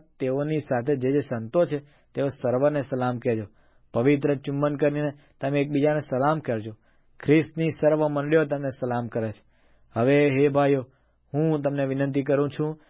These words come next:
કે જે બોધ તમને મળ્યો છે, તેથી વિરુદ્ધ જેઓ તમારામાં ફૂટ પાડે છે ને ઠોકરરૂપ થાય છે, તેઓને ધ્યાનમાં રાખીને તમે તેઓથી દૂર રહો,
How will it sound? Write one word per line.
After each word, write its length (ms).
કે 100
જે 160
બોધ 320
તમને 240
મળ્યો 300
છે, 180
તેથી 340
વિરુદ્ધ 440
જેઓ 400
તમારામાં 640
ફૂટ 320
પાડે 320
છે 140
ને 140
ઠોકરરૂપ 500
થાય 220
છે, 140
તેઓને 380
ધ્યાનમાં 460
રાખીને 420
તમે 280
તેઓથી 460
દૂર 400
રહો, 320